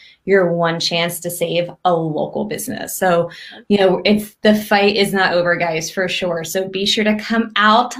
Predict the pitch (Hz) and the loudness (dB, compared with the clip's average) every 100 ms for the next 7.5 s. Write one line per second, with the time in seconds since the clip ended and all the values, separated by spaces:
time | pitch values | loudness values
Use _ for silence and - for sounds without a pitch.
0 | - 220 220 - 214 185 180 180 196 208 | 0 2 2 0 0 0 0 -2 -2 -2
1 | 208 208 175 170 180 208 _ _ _ _ | -4 -6 -10 -10 -12 -14 _ _ _ _
2 | _ _ 196 185 185 226 196 180 190 226 | _ _ -8 -6 -2 -2 2 0 0 -2
3 | 208 180 190 196 - 196 185 180 160 156 | 0 2 0 -4 -6 -4 -4 -6 -8 -2
4 | 208 208 202 170 175 - 208 175 170 170 | 0 0 -2 0 -2 -2 -6 -4 -4 -4
5 | - 175 165 - 160 160 170 190 190 - | -4 -4 -4 -4 -8 -4 -4 -2 -4 -4
6 | - - 196 208 220 214 214 - - 175 | -8 -4 0 2 2 0 -4 -4 -6 -2
7 | 175 170 160 160 - | -2 -2 -2 -2 -6